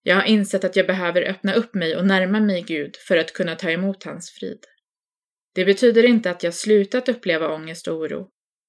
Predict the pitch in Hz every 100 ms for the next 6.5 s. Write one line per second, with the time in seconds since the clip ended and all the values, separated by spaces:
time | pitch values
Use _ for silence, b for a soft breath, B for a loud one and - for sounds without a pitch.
0 | _ _ - 180 180 190 - 185 180 185
1 | 202 196 196 185 180 190 220 220 - 190
2 | 175 170 - 185 185 220 - - 190 185
3 | 160 156 156 - _ _ _ - 190 -
4 | 220 226 - 240 233 208 - 185 170 175
5 | - 185 165 208 208 202 - 151 - 170
6 | 196 165 180 165